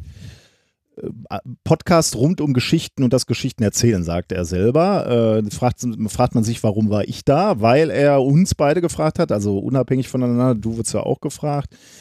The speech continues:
und tauchst da möglicherweise nochmal auf, aber ich hatte jetzt schon mal Zeit. Ähm, die Frage, ob wir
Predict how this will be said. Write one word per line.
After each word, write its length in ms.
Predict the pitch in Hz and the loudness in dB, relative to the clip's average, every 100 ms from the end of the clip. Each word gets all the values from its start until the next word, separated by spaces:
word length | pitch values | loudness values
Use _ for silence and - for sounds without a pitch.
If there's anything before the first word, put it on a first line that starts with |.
| _ | _
und 180 | 120 113 | -2 2
tauchst 240 | 127 - | 0 2
da 60 | 135 | 2
möglicherweise 560 | 123 123 127 117 117 123 | 2 0 2 2 2 2
nochmal 280 | 117 113 | 2 2
auf, 380 | 110 120 135 - | 2 2 0 -2
aber 180 | 110 110 | 0 0
ich 120 | 113 | -2
hatte 140 | 127 120 | -2 -2
jetzt 100 | - | -2
schon 80 | 113 | -4
mal 80 | 104 | -4
Zeit. 360 | - 120 175 _ - - - - | -2 -2 -2 _ -20 -20 -14 0
Ähm, 340 | 127 135 135 | 2 4 2
die 140 | 127 131 | 2 0
Frage, 540 | 123 123 143 147 139 | 0 2 4 2 2
ob 160 | 135 127 - | 0 -2 -4
wir 720 | 107 127 135 131 127 123 117 | -6 2 4 6 4 4 0